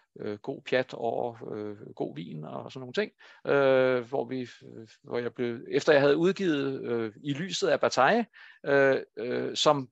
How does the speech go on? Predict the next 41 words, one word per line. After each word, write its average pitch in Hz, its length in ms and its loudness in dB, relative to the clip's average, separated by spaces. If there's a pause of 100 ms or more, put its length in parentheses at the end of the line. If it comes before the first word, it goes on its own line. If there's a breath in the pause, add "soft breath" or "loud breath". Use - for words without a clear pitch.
på 147 180 2
ryggen 180 460 4 (560)
har 156 380 2 (340)
Asger 147 280 4
Sørensen 196 540 2
i 165 120 -6
lyset 170 360 -4
af 143 100 2
Bataille 151 540 4
i, 139 480 -6
i 127 40 -4
samme, 151 600 4
øh, 135 160 -4
typer, - 400 -6 (140)
altså 123 180 2
uden 165 560 -2
store 151 340 2
og - 120 -2
små - 180 -6
bogstaver. 185 400 -4 (180 loud breath)
Så 214 100 4
står 208 160 2
simpelthen, 156 340 -2 (200 soft breath)
der - 60 0
står 175 180 4
ikke 175 200 4 (260 loud breath)
Asger 139 220 2
Sørensen, 156 460 0
kolon, 143 500 2 (240)
i 139 100 -8
lyset 131 300 -4
af 120 80 4
Bataille. 170 420 2 (240 soft breath)
Der 180 80 2
står 185 260 4
Asger 147 240 2
Sørensen 160 380 0
i 160 40 -6
lyset 139 240 -2
af 131 60 4
Bataille. 113 440 -2